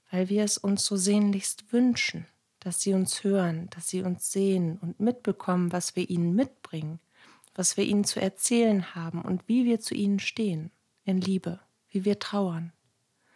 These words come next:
Das Gleiche gilt natürlich auch für alternative Bestattungsorte. Zum Beispiel bei einer Seebestattung, wenn man jetzt keinen festen Rahmen hat, keinen festen Platz,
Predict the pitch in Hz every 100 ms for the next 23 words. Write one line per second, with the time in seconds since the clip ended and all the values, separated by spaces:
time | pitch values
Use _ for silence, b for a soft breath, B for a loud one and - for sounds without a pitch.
0 | b b b b b b b b b b
1 | b - - 190 196 - 226 233 233 -
2 | 214 - 202 202 - 170 - - 175 190
3 | 208 214 - 240 196 175 - 160 151 160
4 | 156 - 151 143 - - _ _ _ _
5 | - - 185 175 180 - - 196 190 B
6 | B B B - 180 185 196 220 240 220
7 | - - 170 - 160 165 _ B B B
8 | _ 180 180 175 175 170 170 - - 240
9 | 262 247 214 - 190 - 190 175 170 170
10 | 185 196 190 180 165 165 - - - -
11 | 208 208 208 202 - 190 - - 180 175
12 | - - 208 196 - -